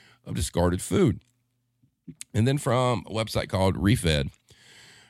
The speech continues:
retailers generate ten point five million tons of surplus food,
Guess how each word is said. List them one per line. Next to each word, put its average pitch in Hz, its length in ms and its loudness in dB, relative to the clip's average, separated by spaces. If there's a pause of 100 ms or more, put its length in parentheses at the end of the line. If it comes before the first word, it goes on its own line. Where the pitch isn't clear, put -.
(140)
retailers 113 760 2
generate 104 540 -2
ten 170 400 0
point 135 400 -4
five 104 460 0
million 104 440 2
tons 90 380 -2
of 82 80 -6
surplus 82 580 -2
food, 117 440 0